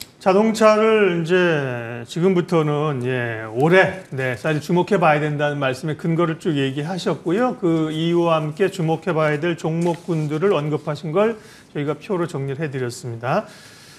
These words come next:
자동차 가운데서 우리가 또 이제 히든 밸류 종목을 보니까요. 지금 말씀하신 종목들도 보고, 어, 오늘 이제 히든 밸류 종목으로 눈여겨볼 기업을 골라오셨는데 어디죠?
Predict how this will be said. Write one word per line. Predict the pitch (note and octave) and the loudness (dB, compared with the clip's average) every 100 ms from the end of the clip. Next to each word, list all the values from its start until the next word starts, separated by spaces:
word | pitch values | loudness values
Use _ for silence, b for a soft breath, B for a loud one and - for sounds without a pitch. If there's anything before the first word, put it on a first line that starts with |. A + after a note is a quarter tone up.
| B B B | B B B
자동차 | - G#3+ A3+ A#3+ | 0 2 4 6
가운데서 | F#3 G3+ A#3 A#3 A3+ B3+ B3+ C4 A#3+ | 6 6 6 6 6 6 4 4 0
우리가 | G3 G3 G3 | 2 2 2
또 | G3 | 2
이제 | F#3+ | 0
히든 | F#3+ B3+ C4+ B3 | 0 0 2 4
밸류 | A3 G#3+ F#3 | 4 4 2
종목을 | E3 D#3+ E3+ | 2 2 0
보니까요. | D3 C3+ B2 G3 G3+ | 0 -2 0 0 0
지금 | F3+ F3+ F3+ | 0 0 2
말씀하신 | D#3+ E3 E3+ D#3+ F3 | 0 0 -2 0 0
종목들도 | D#3+ D#3 D3 - D3+ D#3 F#3+ | 0 -2 -2 -2 0 0 0
보고, | D#3 C3+ F#3 D3 - - | 0 4 4 4 -2 -8
어, | C#3+ B2 B2+ | -6 -4 -4
오늘 | D#3 F#3 F3 | 0 2 2
이제 | D3+ E3 D3+ | 2 0 -2
히든 | - A#3 B3 A3+ G3 | -2 0 2 2 2
밸류 | E3+ E3 | 2 2
종목으로 | D#3 D#3 C#3+ C3+ E3+ G#3 | -2 -2 -2 -2 0 0
눈여겨볼 | D#3 D3+ D3 C#3+ C3+ B2 | 0 -2 -2 0 0 -2
기업을 | - C#3+ B2+ C#3+ A#3+ C4 | -4 -4 -2 0 -2 -2
골라오셨는데 | B3+ C3+ C3+ B2 - B2 A#2 A2+ C3 B3 - | -2 -2 0 -4 -6 -8 -8 -8 -4 -4 -4
어디죠? | C#3+ B2 | -8 -6